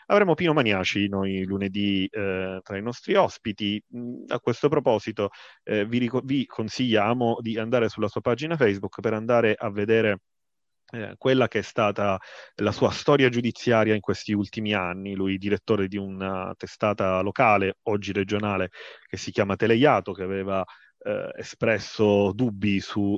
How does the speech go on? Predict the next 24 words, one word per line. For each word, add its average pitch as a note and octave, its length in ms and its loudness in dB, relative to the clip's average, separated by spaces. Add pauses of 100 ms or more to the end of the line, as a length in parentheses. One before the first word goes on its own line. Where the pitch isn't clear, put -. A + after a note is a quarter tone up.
eh, - 60 -8
un F#2+ 640 -4
certo - 320 0
tipo G2+ 200 -6
di F#2+ 120 -4
fare G2+ 220 -2
antimafia A2+ 640 -4
e F2 80 -8
che - 140 -14
poi, F2+ 280 -6 (400)
eh, - 360 -6
si - 140 -8
sono G#2 280 0
rivelati G#2 420 4
giusti, G2+ 380 -6
tanto G#2 360 0
che G#2 240 2
erano G#2 280 -2
talmente A#2+ 460 2
giusti G2+ 320 -8
che F#2+ 180 -2
da F#2 140 -2
queste G2+ 360 -2
persone, G2 640 -6